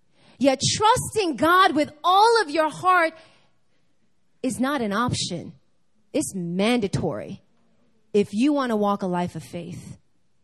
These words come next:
And we're called to live a supernatural life.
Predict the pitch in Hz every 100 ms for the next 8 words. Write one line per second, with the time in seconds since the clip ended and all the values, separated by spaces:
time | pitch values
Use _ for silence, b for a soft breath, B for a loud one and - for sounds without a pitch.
0 | _ _ _ _ _ _ _ _ _ _
1 | _ _ _ b b - 247 320 339 -
2 | 330 320 320 269 247 208 - 277 269 226
3 | 202 202 - 185 170 160 147 - -